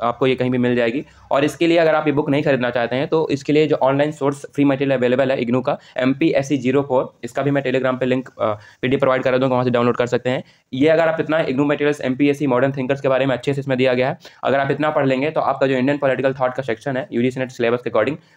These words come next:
वो I think कवर हो जाएगा। इसमें आपको कोई सेपरेट बुक खरीदने की जरूरत नहीं पड़ेगी। फिर भी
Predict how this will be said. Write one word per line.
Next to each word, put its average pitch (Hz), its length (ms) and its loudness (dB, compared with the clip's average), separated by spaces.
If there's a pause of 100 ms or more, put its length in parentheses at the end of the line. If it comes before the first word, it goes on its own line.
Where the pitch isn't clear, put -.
वो 147 120 2
I 160 80 2
think 165 300 -2
कवर 147 180 2
हो 139 200 0
जाएगा। 127 360 -2 (260)
इसमें 139 240 0
आपको 160 160 0
कोई 151 100 0
सेपरेट 147 340 -2
बुक 147 160 -2
खरीदने 139 260 0
की 143 80 0
जरूरत 135 200 0
नहीं 127 160 -2
पड़ेगी। 127 280 0
फिर 139 160 -2
भी 151 200 2